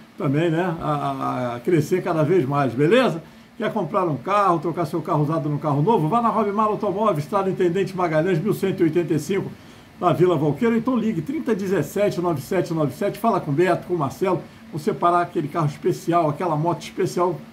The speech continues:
por aquele precinho desse tamaninho, ó. Galera, o Botafogo continua aí, né, no seu projeto de desmanche daquele time que pagou o maior mico da história,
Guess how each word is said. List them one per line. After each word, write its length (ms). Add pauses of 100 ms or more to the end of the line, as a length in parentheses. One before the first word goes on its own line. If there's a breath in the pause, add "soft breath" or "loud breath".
(120)
por 140
aquele 380
precinho 560
desse 320
tamaninho, 560
ó. 180 (1300)
Galera, 300
o 40
Botafogo 520
continua 580
aí, 160
né, 120
no 180
seu 260
projeto 600
de 100
desmanche 720
daquele 380
time 340
que 100
pagou 400
o 60
maior 260
mico 380
da 100
história, 580